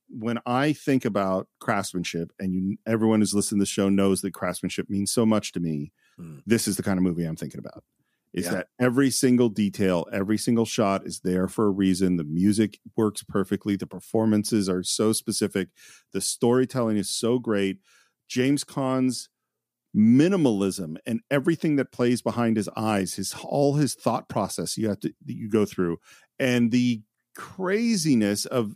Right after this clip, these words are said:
Speaker 1: Annie Wilkes, who's really turned into an even more ambiguous character as we've discussed her, and
Speaker 2: Yeah.
Speaker 1: what, uh, Kathy Bates does with that performance, that indelible performance, and the way that tension is created in this movie, where it's mostly a guy sitting in a bed or sitting
Speaker 2: Yeah.
Speaker 1: at a typewriter,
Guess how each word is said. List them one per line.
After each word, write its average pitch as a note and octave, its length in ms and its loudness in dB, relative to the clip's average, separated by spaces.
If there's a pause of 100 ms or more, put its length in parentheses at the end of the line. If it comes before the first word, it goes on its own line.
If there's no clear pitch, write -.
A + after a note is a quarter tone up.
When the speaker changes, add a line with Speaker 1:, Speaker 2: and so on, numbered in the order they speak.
Speaker 1:
Annie D3 240 4
Wilkes, E3 320 0
who's C3 260 -4
really G3 280 2
turned C#3 240 2
into C3+ 240 0
an B2 80 2
even C3 240 4
more A2+ 280 2
ambiguous A2 540 -2
character A2+ 460 -2
as F2+ 120 -6
we've G2 160 -4
discussed - 460 -4
her, D2+ 240 -6 (380)
and B2 160 0
Speaker 2:
Yeah. G#2+ 40 -6
Speaker 1:
what, C3 320 0 (140)
uh, A2+ 260 0
Kathy A#2 300 -4
Bates B2 320 -2
does B2 320 0
with A#2 120 -6
that A2 180 -6
performance, C3+ 580 0
that A2+ 300 -2
indelible G#2+ 580 0
performance, G#2+ 540 -4 (360)
and A#2+ 140 0
the A#2 80 2
way C#3+ 300 2
that F3+ 180 -2
tension D3 380 -2
is C3 80 -6
created C3+ 520 0
in A#2 80 2
this A#2 160 0
movie, E3+ 260 4
where A2+ 180 2
it's G#2+ 120 -4
mostly C3+ 400 2
a G#2+ 60 2
guy B2 180 -2
sitting E3 300 -2
in C#3+ 100 2
a G#2 60 0
bed A2 500 -2
or A2 140 -6
sitting B2+ 340 0
Speaker 2:
Yeah. A2 100 0
Speaker 1:
at G2+ 60 -2
a G2+ 60 -2
typewriter, F#2 680 -4